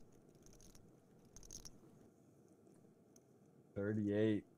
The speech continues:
So he saves, saves a little from just sho-, open shoving. Twenty-three. We can't really get much more even. Forty-eight to forty-five million, Phil. We gotta sweat. We got all four in.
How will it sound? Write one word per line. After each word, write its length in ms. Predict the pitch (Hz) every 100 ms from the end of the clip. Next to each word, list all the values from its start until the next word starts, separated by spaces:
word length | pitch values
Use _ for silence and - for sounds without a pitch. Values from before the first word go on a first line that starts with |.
| - -
So 120 | -
he 80 | 110
saves, 500 | - 214 214 175 151
saves 280 | 208 214 185
a 40 |
little 200 | 185 175
from 180 | - 156
just 200 | 143 -
sho-, 180 | - 147
open 280 | 135 139
shoving. 540 | 123 - 127 117 113 117 - - - - -
Twenty-three. 760 | 165 208 262 254 - 185 175 160
We 100 | 143
can't 240 | 208 233
really 180 | 214 185
get 140 | 180
much 220 | 160 143
more 160 | 143 127
even. 200 | 120 107 -
Forty-eight 560 | 139 175 185 165 160 165
to 80 | 131
forty-five 640 | - 147 135 123 135 127
million, 320 | 123 123 120 110
Phil. 100 | 113
We 120 | 117
gotta 200 | 160 160
sweat. 380 | - 131 110 82 - -
We 80 | 117
got 160 | 135
all 260 | 120 151 156
four 220 | 165 151
in. 200 | 143 135